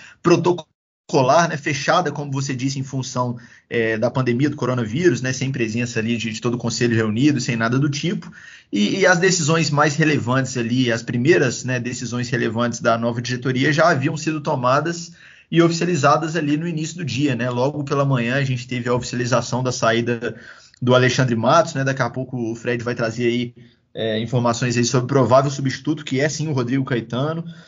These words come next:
né, e, e a saída também de profissionais que já estavam no clube há algum tempo, o caso do Marcelo Machado, né, que,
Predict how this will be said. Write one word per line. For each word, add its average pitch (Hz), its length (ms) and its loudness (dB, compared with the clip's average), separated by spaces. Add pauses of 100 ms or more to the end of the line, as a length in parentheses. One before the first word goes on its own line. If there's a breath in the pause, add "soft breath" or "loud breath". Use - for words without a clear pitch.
(180 loud breath)
né, 131 380 -2
e, 127 420 2
e 135 60 6
a 139 80 6
saída 151 340 2
também 165 260 -2
de 175 100 -6
profissionais 175 480 -6
que 175 80 -8
já 175 80 -2
estavam 170 320 -2
no 170 120 -4
clube 151 560 -2 (280 loud breath)
há 135 60 4
algum 147 220 2
tempo, 156 280 -2
o 170 40 -8
caso 139 200 2
do 143 80 -2
Marcelo 139 340 -2
Machado, 135 560 2
né, 139 140 -2
que, 135 360 -4